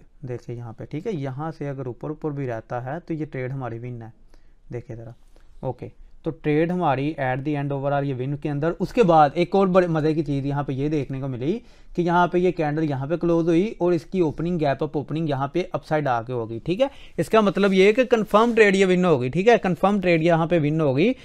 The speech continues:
यहाँ पे जाके इन्होंने काउंट किया तो ये ट्रेड विन होगी, ठीक है। तो आप यहाँ पे आके विन लिख दो, ठीक है। तो मैं ये ट्रेड नहीं ले सका इसलिए मैं यहाँ पे नहीं कर रहा,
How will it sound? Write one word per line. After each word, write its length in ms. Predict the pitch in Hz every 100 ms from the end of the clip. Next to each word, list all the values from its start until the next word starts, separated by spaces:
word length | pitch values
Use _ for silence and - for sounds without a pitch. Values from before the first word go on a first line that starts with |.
| - -
यहाँ 220 | 170 202
पे 80 | 214
जाके 300 | 180 160 160
इन्होंने 240 | 170 175
काउंट 280 | 156 143 147
किया 140 | 160 165
तो 60 |
ये 100 | 196
ट्रेड 240 | 170 156 147
विन 200 | 143 143
होगी, 220 | 117 113
ठीक 180 | 143 180
है। 120 | 254 - - - -
तो 140 | 147
आप 340 | 147 143 139 147
यहाँ 240 | 139 135
पे 140 | 135 135
आके 380 | 120 113 147 214 220 - - 143
विन 220 | 143 139
लिख 200 | 120 -
दो, 120 | 110 117
ठीक 140 | 170 220
है। 80 | 247 - - - - -
तो 60 |
मैं 160 | 151 156
ये 120 | 170
ट्रेड 240 | 160 160
नहीं 140 | 151 175
ले 160 | 170 151
सका 280 | 151 180 180
इसलिए 280 | 156 156
मैं 160 | 156 147
यहाँ 200 | 143 139
पे 100 | 139
नहीं 200 | 131 139
कर 200 | 139 127
रहा, 160 | 175